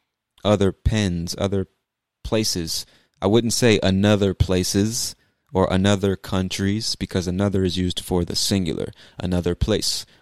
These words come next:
or another country, other places or other countries. Hopefully that helps. Is there any language, is there any English language online class free payment?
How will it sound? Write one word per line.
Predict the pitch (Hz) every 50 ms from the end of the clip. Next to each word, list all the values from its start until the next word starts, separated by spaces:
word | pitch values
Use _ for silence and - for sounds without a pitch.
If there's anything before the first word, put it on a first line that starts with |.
| _ -
or | 92 90 -
another | 90 87 87 85 82 80
country, | 82 - 110 101 95 - 90 85 90 101 - - _ _ _ _ _ _
other | 120 127 131 127 113 104 113 110 104
places | - - 135 131 123 107 - - 92 95 110 - - - - - - _ _ _ _
or | 85 87 - -
other | 90 90 82 85 82
countries. | - - 87 71 64 - - - - - - - - _ _ _ _ _ _ _ _ _ _ _ _ _ _ _ _ _ _ _ _ _ _ _ _ _ _ _ _ - -
Hopefully | - 101 87 90 92 90
that | 87 85
helps. | 98 65 57 - - - - _ _ _ _ _ _ _ _ _ _ _ _ - - - - - _
Is | - 104
there | 95 107 117
any | 131 156 151 123
language, | 117 120 131 135 131 127 131 127 127 - - - - - - _ _ _ _ _ _ _ _ _ _ _
is | - 92
there | 98 104
any | 113 120 117 - -
English | - 104 120 127 104 98 92 87 -
language | - 92 92 90 87 - 92 - -
online | 98 95 92 92 95 92 92 90
class | - - 98 90 90 87 - - - - _ -
free | - - - - - 98 98 101 101 98
payment? | - _ - 95 92 90 87 87 85 85 - -